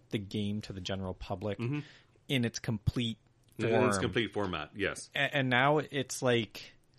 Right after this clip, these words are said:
Speaker 1: the, the Kickstarter culture, which, I mean, I love it 'cause it's given me games and all of
Speaker 2: Mm-hmm.
Speaker 1: us games that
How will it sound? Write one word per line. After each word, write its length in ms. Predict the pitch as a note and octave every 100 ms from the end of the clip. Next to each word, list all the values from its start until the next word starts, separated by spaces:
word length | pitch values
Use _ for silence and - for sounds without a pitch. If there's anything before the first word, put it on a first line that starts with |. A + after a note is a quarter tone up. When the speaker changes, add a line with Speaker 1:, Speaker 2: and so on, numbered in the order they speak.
| _
Speaker 1:
the, 180 | A#2+ A#2 -
the 80 | A#2
Kickstarter 680 | - D#3+ - - B2+ A2+ -
culture, 600 | - C#3+ C#3 - G#2 F#2
which, 300 | G2+ - - - _ _ -
I 80 | B2
mean, 320 | A2+ G#2+ G2+ - _ _ _ _ _ _ -
I 60 | B2
love 220 | A2+ D3
it 100 | -
'cause 120 | A#2
it's 120 | A2
given 280 | - B2 A#2+
me 140 | G#2+ A2+
games 540 | G#2 G2+ G#2 G#2 -
and 260 | G#2+ G2 F#2+ _ - _
all 140 | A#2 B2+
of 60 |
Speaker 2:
Mm-hmm. 80 | B2
Speaker 1:
us 140 | F#2+
games 440 | - G#2 F#2+ F#2 -
that 220 | G#2+ F#2